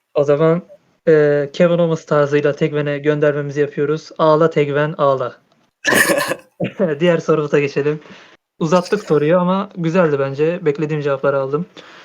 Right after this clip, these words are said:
Speaker 1: Son sorumuz. Artık ekibimizin en konuşkan, en aktif üyelerinden birisinin sorusu. Yağız,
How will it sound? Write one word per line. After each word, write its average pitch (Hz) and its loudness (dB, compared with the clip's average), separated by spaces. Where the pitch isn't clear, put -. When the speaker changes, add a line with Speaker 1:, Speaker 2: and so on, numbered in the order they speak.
Speaker 1:
Son 220 2
sorumuz. 165 -2
Artık 180 -2
ekibimizin 165 -2
en 190 2
konuşkan, 160 -2
en 185 -2
aktif 160 -8
üyelerinden 151 0
birisinin 139 -6
sorusu. 147 -6
Yağız, 196 0